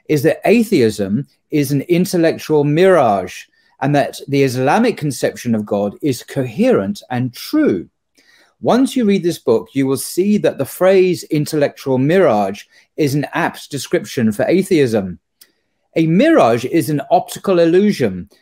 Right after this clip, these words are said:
that we experience due to atmospheric conditions. Likewise, the conditions that facilitate the denial of the divine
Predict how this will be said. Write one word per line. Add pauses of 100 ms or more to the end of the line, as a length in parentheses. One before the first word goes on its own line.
(140)
that
we
experience
due
to
atmospheric
conditions. (320)
Likewise, (280)
the
conditions
that
facilitate
the
denial
of
the
divine